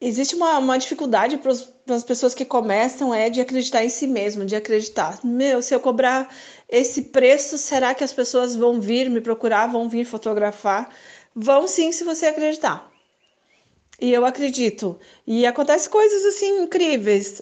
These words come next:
É, eu fotografei uma vez uma mulher, ela era uma faxineira, e ela me disse, "Na terça-feira eu venho retirar as fotos e te pagar."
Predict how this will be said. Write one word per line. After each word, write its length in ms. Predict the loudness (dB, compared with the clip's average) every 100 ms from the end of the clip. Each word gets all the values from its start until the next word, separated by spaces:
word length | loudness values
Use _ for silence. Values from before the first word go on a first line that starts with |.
| -4
É, 440 | 0 2 2 0 -6 -20 -20 _ _ -2
eu 80 |
fotografei 460 | 0 4 4 4 2
uma 180 | 2 4
vez 200 | 4 4
uma 160 | 2
mulher, 640 | 2 2 2 4 4 2 2
ela 300 | 2 4 4
era 220 | 2 0
uma 180 | 0 -2
faxineira, 640 | -2 -4 -2 0 0 -2 -8 _ _ _ _ _ _ _ _ -4
e 520 | 0 2 2 4 4
ela 260 | 4 4 2
me 120 | 2
disse, 460 | 0 0 -2 -2
"Na 180 | 0 0
terça-feira 600 | 2 2 2 0 2 4
eu 120 | 4 4
venho 460 | 0 2 2 0 -2
retirar 360 | -2 0 0
as 120 | 0
fotos 240 | 2 0 2
e 100 | -4
te 140 | -2
pagar." 560 | 0 0 2 0 0